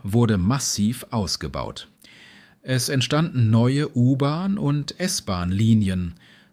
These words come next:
moderne Straßen und ein Flughafenterminal. Diese Investitionen prägten die Stadt weit über die Spiele hinaus und machten München fit für die Zukunft als wachsende Großstadt.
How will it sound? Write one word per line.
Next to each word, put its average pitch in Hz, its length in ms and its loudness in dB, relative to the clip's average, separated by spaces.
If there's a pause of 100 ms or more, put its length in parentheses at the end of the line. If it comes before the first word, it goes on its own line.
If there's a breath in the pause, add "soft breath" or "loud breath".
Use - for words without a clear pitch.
moderne 123 480 4
Straßen 185 760 -4
und 156 420 0
ein 156 180 -2
Flughafenterminal. 80 1300 -2 (880 soft breath)
Diese 175 440 2
Investitionen 120 1040 0
prägten 123 540 0
die 107 80 0
Stadt 101 420 -6
weit 127 320 0
über 110 240 -2
die 101 100 0
Spiele 95 360 -4
hinaus 110 720 -2 (220)
und 120 320 4
machten 113 400 0
München 139 440 4
fit - 380 -4
für 107 140 -4
die 95 140 0
Zukunft 185 720 -4
als 165 380 -6
wachsende 156 440 -2
Großstadt. - 720 -8